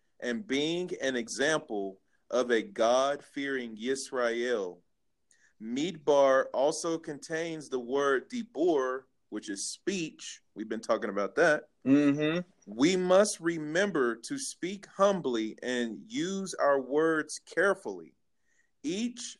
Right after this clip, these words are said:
Speaker 1: milah, which is Hebrew for word, should be turned into a yahalom,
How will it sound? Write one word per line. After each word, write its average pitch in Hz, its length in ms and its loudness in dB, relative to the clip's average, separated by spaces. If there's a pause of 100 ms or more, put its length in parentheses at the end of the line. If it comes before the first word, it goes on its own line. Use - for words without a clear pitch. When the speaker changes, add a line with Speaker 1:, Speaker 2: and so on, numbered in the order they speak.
Speaker 1:
milah, 165 1000 2 (160)
which 135 240 -6
is 139 220 -6
Hebrew 180 440 -4
for 139 220 -6
word, 117 720 -2 (440)
should 160 340 -2
be 156 220 -8
turned 151 800 0 (400)
into 180 640 -6
a 127 480 0 (440)
yahalom, 135 1400 -4